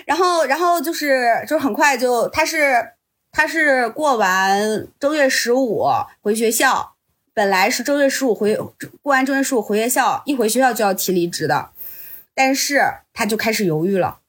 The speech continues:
但是又到了必须做决定的时候嘛，所以他又非常犹豫。那是他最疯狂犹豫的时候，也是我们节目差不多上线的时候。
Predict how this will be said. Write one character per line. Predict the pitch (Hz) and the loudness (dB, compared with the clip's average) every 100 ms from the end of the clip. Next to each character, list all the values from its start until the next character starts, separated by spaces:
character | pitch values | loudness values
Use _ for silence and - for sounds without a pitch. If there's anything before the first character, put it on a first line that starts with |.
| _ _ _ _ _ _ _ - | _ _ _ _ _ _ _ -6
但 | 311 311 | 0 0
是 | 302 | 0
又 | 285 | 0
到 | 294 | 0
了 | 262 | 0
必 | 262 | -2
须 | 285 | -4
做 | 262 285 | 0 0
决 | - 165 | 0 -2
定 | 247 247 | 0 0
的 | |
时 | 208 185 | -2 -2
候 | 175 | -4
嘛， | 165 - - - - | -6 -8 -14 -20 -8
所 | - | -2
以 | 254 | 0
他 | 240 | 2
又 | 240 | 0
非 | 240 269 | 0 0
常 | 208 190 | 2 0
犹 | 151 | 0
豫。 | 165 175 - - | -2 -2 -6 -6
那 | 302 320 | -2 0
是 | 277 | 0
他 | 269 269 | 0 -2
最 | - 330 | 0 -2
疯 | 247 - 285 285 | -2 -2 -2 0
狂 | 233 190 | 0 0
犹 | 190 156 | 0 0
豫 | 214 | 0
的 | 196 | 0
时 | 190 - | 0 -4
候， | 165 131 - - - | -4 -4 -4 -10 -4
也 | 202 | 0
是 | 214 285 | 2 2
我 | |
们 | 214 202 | 2 2
节 | 180 | 0
目 | 190 | 0
差 | 240 233 | 0 -2
不 | 214 | 0
多 | 247 | 0
上 | 262 208 | 0 0
线 | 254 202 | 0 0
的 | 185 | -2
时 | - | -6
候。 | 170 151 | -6 -8